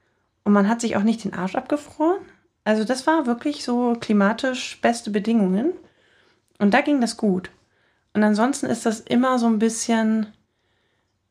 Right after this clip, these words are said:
schwierig. Also ich hatte schon schöne Erlebnisse draußen irgendwie im Wald, in der Natur. Aber es war,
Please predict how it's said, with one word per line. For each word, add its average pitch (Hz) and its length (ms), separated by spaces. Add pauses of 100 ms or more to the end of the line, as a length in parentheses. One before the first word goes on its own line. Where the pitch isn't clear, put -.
(1120)
schwierig. 202 640
Also 196 260 (360)
ich 202 160
hatte 294 160
schon 196 180
schöne 220 320
Erlebnisse 185 480
draußen 180 400
irgendwie 170 240
im 160 160
Wald, 196 320
in 180 60
der 180 100
Natur. 240 460 (1000)
Aber 202 220
es 208 240
war, 196 480